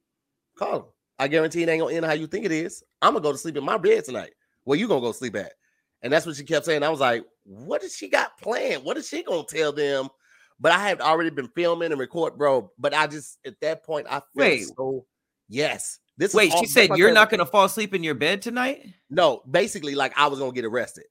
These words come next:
Speaker 2: Right.
Speaker 1: And I didn't know if that meant she was gonna fabricate the story or what, but I was glad I had been recording. I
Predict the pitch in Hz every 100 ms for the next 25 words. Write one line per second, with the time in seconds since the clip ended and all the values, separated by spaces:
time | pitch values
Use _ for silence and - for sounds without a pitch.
0 | _ - 190 220 143 107 143 151 175 175
1 | 165 147 170 165 147 180 139 117 107 139
2 | 143 131 131 110 - - 180 185 180 175
3 | - _ _ - 123 160 135 131 135 131
4 | 104 147 170 165 143 143 120 113 107 160
5 | 147 113